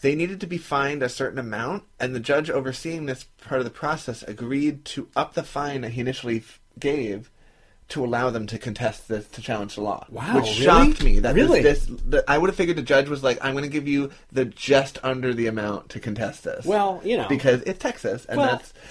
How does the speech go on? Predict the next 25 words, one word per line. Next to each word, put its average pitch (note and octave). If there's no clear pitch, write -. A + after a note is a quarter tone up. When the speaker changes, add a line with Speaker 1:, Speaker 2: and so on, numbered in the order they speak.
Speaker 1:
here's C4
the A#3
thing. E3
Speaker 2:
You F4+
are E3+
coming A#3
down F#3+
against F3+
Texas F#3
on C3+
every F#3
side G#2
Speaker 1:
I, D#3+
Speaker 2:
here. B2
Speaker 1:
I D3
just, E3
they C3+
need D3
to F#3
do F3+
a -
little F3
bit G3
more. E3
Speaker 2:
We D4+